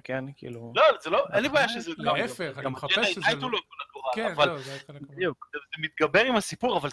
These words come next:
Speaker 2: נגיד שהרצתי, שיחקתי את הדמות, כאילו, את הג'די נייט, מדרגה אחד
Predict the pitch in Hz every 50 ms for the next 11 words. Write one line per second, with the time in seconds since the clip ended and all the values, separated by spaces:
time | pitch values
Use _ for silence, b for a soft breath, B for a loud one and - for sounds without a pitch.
0 | - 139 127 135 - - - 135 123 - - 156 - _ _ _ 139 139 127 160
1 | 190 202 - - - 226 220 - - - - - 180 185 - 196 - - 127 131
2 | 151 180 190 190 - _ _ _ 131 123 - _ 113 110 156 160 151 143 139 156
3 | 180 185 190 - - 151 147 170 202 190 190 170 165 180 175 170 165 - 175 170